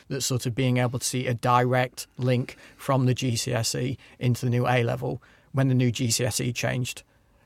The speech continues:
when the new A-levels changed, and both of those sort of completely, you know, threw everything up in the air. Um, I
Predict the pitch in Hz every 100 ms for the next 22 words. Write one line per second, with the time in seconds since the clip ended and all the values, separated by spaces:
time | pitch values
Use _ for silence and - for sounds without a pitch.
0 | - 135 127 123 120 123 127 113 123 117
1 | 123 120 120 135 123 139 139 123 117 120
2 | 127 - 123 123 107 123 120 123 123 117
3 | 131 127 131 127 - - 139 139 127 123
4 | - 127 117 - 123 120 127 131 123 -
5 | - - - 127 123 123 - 127